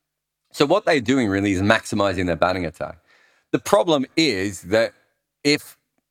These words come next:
Padikkal and Kohli are batting so slow, and, and, and you could add Bharat to that, I don't think any of them have particularly high strike rates.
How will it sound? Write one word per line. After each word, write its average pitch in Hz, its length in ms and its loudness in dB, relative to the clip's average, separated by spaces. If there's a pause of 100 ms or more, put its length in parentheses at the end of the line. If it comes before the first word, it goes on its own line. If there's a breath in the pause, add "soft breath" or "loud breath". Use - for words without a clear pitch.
(100)
Padikkal 117 480 2
and 101 140 -4
Kohli 123 480 0
are 95 160 2
batting 104 360 0
so 98 200 -2
slow, 101 500 -2
and, 92 200 -4
and, 92 260 -2
and 101 140 -2
you 95 40 -2
could 98 220 0
add 101 240 2
Bharat 95 360 2
to 90 100 -8
that, 87 200 0
I 95 80 2
don't 107 320 0
think 98 220 -4
any 104 160 2
of 95 100 0
them 87 120 0
have 87 200 -2
particularly 85 480 -6
high 82 260 0
strike 92 360 -2
rates. - 420 -8